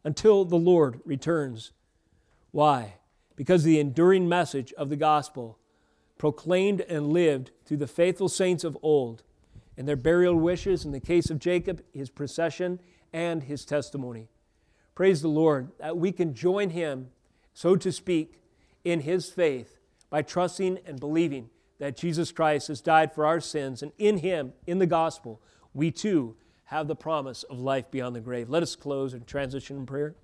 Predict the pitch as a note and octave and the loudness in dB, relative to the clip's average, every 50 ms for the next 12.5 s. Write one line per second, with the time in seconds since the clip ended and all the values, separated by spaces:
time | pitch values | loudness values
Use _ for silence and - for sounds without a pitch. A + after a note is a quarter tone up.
0 | - _ _ _ _ _ _ _ _ _ _ - - - - _ - E3 E3+ E3 | -20 _ _ _ _ _ _ _ _ _ _ -20 -20 -20 -20 _ 4 6 6 6
1 | D#3+ D3+ D3+ C#3 - E3+ F3 E3 - D#3+ D3 - - D#3 D#3 D3 D3 D3+ D#3+ E3 | 8 6 4 4 4 2 2 2 0 -2 -4 -2 -2 -2 -2 0 0 0 0 0
2 | - - D#3+ B2+ C#3+ D3 - - - F3 F3 E3+ D#3 C3 C#3+ D3 C#3+ C#3 A#2 C3+ | -2 -2 -4 -4 -4 -6 -6 -6 0 2 4 4 4 2 -2 -6 -6 -6 -2 -2
3 | D3+ D#3+ D#3+ D3 C#3 D3+ D3+ D3 C#3+ C3+ - _ _ _ _ _ _ - - _ | 0 0 0 2 2 2 2 2 0 -4 -10 _ _ _ _ _ _ -20 -6 _
4 | D#3+ E3+ E3+ - - - - G3+ A#3 A#3 F#3 - - F3+ D#3+ D#3 D3 C#3 B2 - | 0 0 0 0 -6 0 4 4 4 4 2 0 0 0 2 2 2 0 -2 -4
5 | - D3+ C#3+ C#3+ D3+ D#3 F3 F#3 F3+ D#3+ C#3+ - D3+ C#3 A#2+ - _ - - - | -6 -6 -4 -2 0 0 2 2 2 2 0 -2 -8 -10 -10 -12 _ -16 -16 -16
6 | - - _ D3 E3 F3 E3 D#3 - - - F#3 F#3 F#3 F#3 - - - - - | -20 -14 _ 2 4 4 4 2 0 -2 -2 0 0 0 0 -2 -6 -12 -14 -16
7 | _ _ - - _ - D#3+ D#3 C#3+ E3 F#3+ F#3+ G3+ G#3 G#3 G3 F3+ D3+ E3 F3 | _ _ -20 -20 _ -2 -2 -2 -2 0 2 6 8 8 8 8 6 4 2 4
8 | F3+ F3+ F3 E3+ D#3+ - - _ _ _ _ E3+ E3 D#3+ D#3 D3 - - _ - | 4 4 4 2 0 -6 -16 _ _ _ _ -2 -2 -2 -2 -4 -6 -12 _ -4
9 | E3+ E3 E3 - G3 F#3+ E3 D#3 F#3 F#3+ F#3+ F#3 F3 E3+ D3+ C#3 B2 - - E3+ | -2 -2 0 2 2 2 2 2 0 0 2 2 0 -2 -4 -6 -8 -6 0 0
10 | F3 F3+ F#3 F3+ F3 - - _ - C3 - - E3 F3 F#3+ F3+ E3+ F3+ - - | 2 2 2 0 -2 -4 -16 _ -20 -16 -4 0 2 2 2 2 0 -4 -6 -4
11 | G3+ G3+ G3+ - - - - _ - - - D#3 D#3 C#3 - - F3+ F#3 F3+ - | -6 -6 -6 -8 -14 -20 -20 _ -14 -6 -2 -2 -2 -2 -2 0 0 0 0 -2
12 | - D#3+ C#3+ - C#3+ C3+ C3 A#2+ A#2+ A#2+ | -8 -10 -8 -6 -6 -6 -6 -6 -10 -14